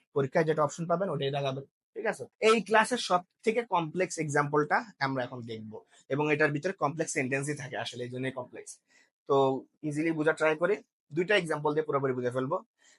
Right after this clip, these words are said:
"Let me see, comma, the bus goes at ten past, comma," কিছু করতে হবে। ওকে, এই, এখানে নিতে হবে।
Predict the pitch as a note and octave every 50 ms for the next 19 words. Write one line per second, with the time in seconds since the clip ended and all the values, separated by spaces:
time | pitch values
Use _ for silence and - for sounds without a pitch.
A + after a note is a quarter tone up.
0 | _ - E3 F#3+ G3 - F#3+ G3+ G#3+ A3 G#3 - - G3 G#3 G#3+ A#3+ - _ _
1 | _ _ - D#3+ D#3 D3+ D3 D3 C#3+ C#3 C3 C#3 C3+ B2+ B2+ D3 D#3 D#3 - -
2 | - A2+ A#2 C3 C3+ C#3 C#3+ D3 - _ _ _ _ _ B2+ C3+ C3 - _ -
3 | C3 C3+ C3 B2+ - D3+ E3 F#3 - - - - _ - C3+ B2+ C3 C#3+ F#3 A#3
4 | - _ _ _ _ _ _ _ _ _ _ _ _ _ - C#3 - C3+ B2+ B2+
5 | - _ - A2+ G2 G#2+ G#2+ _ D#3+ D3+ - F#2 - - _ _ _ _ _ _
6 | _ _ - C3+ C3+ C3+ - C#3 C#3+ C3+ C#3 D3+ D3+ D#3 D#3+ D#3 D#3 D3+ D3 -
7 | - D#3 D#3 E3+